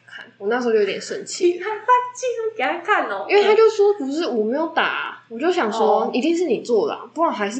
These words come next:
Speaker 1: 鬼哦。”只有那份，那份 Google Sheet 只有我跟他，还会有谁进来这样？
Speaker 2: 嗯，嗯。
Speaker 1: 然后我就翻给他看，然后我就，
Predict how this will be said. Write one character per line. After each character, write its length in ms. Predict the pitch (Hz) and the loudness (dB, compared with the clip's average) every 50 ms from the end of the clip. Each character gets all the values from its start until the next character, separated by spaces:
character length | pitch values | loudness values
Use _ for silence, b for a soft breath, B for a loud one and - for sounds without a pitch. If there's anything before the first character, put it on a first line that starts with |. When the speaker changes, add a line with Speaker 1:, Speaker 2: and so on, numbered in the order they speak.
| 254 - | -10 -8
Speaker 1:
鬼 280 | - 151 - - - - | -6 -6 -6 -6 -8 -10
哦。” 80 | 208 - | -12 -10
只 120 | - 240 | -6 -4
有 160 | 254 262 233 | -2 0 0
那 160 | 262 277 277 285 | 0 0 -2 -2
份， 320 | 277 311 294 247 - - - | -2 -2 -2 -2 -4 -6 -6
那 140 | 240 285 294 | -6 -4 -4
份 220 | 277 294 294 269 | -4 -4 -4 -6
Google 300 | 247 240 220 226 254 254 | -6 -6 -4 -2 -2 -2
Sheet 180 | 240 240 240 214 | -2 -2 -4 -2
只 120 | - 214 | 0 0
有 100 | 214 220 | 2 2
我 100 | 202 - | 2 2
跟 180 | - - 185 185 | 0 -2 -4 -4
他， 240 | 196 185 165 170 165 | -6 -8 -8 -10 -10
还 180 | - 190 196 | -8 -8 -8
会 100 | 208 226 | -6 -4
有 120 | 226 202 - | -2 -2 -4
谁 300 | - - - - - - | -4 -8 -10 -10 -10 -10
进 220 | - - 196 185 - | -8 -8 -8 -8 -10
来 80 | - - | -12 -12
这 120 | 233 214 | -8 -8
样？ 120 | 196 - 196 - - | -8 -8 -8 -12 -14
Speaker 2:
嗯， 100 | 220 208 | -14 -12
嗯。 260 | 196 175 196 208 - - _ | -12 -12 -16 -20 -20 -20 _
Speaker 1:
然 100 | - 262 | -8 -8
后 380 | 269 311 359 349 - - - - | -6 -4 -2 -2 -4 -4 -6 -4
我 80 | - 226 | -2 -2
就 80 | 254 277 | -2 -2
翻 220 | 262 247 247 233 | -2 -2 -2 -2
给 100 | 220 - | -4 -4
他 80 | - - - - | -6 -10 -14 -14
看， 180 | - - - - - 202 214 | -12 -12 -12 -12 -12 -10 -6
然 100 | 214 220 | -4 -2
后 160 | 247 269 262 | 0 0 0
我 80 | 208 - | 0 0
就， 140 | - 226 | 0 0